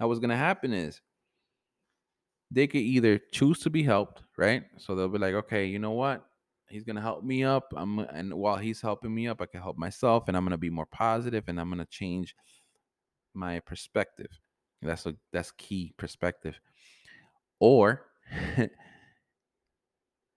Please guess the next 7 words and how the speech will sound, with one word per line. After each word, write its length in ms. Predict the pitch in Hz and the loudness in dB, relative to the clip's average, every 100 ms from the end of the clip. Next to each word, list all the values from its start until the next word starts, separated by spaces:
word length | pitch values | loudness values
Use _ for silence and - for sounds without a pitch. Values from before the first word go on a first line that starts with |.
| _ _ - | _ _ -4
he 140 | 113 | -2
could 240 | - 104 107 | 0 0 2
be 120 | 104 | 2
like, 280 | 98 101 - _ _ _ 104 | 4 2 0 _ _ _ -6
"You 140 | 107 | -2
know 160 | 110 107 | -2 0
what? 360 | 107 110 - | 0 0 -2